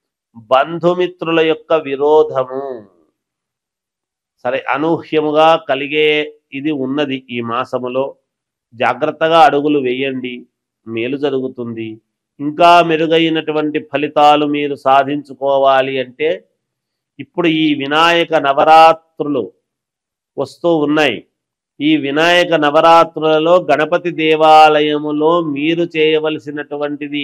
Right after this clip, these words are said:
ఏమిటి అంటే మామూలుగా మల్లెపూలు ఉంటాయి లేదా జాజి పూలు గాని, ఈ పువ్వులు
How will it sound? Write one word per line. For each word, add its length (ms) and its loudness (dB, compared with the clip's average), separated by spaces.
ఏమిటి 360 -14
అంటే 300 -8
మామూలుగా 640 2
మల్లెపూలు 760 2
ఉంటాయి 340 -8
లేదా 280 4
జాజి 420 4
పూలు 340 -2
గాని, 260 -2
ఈ 120 -2
పువ్వులు 360 -4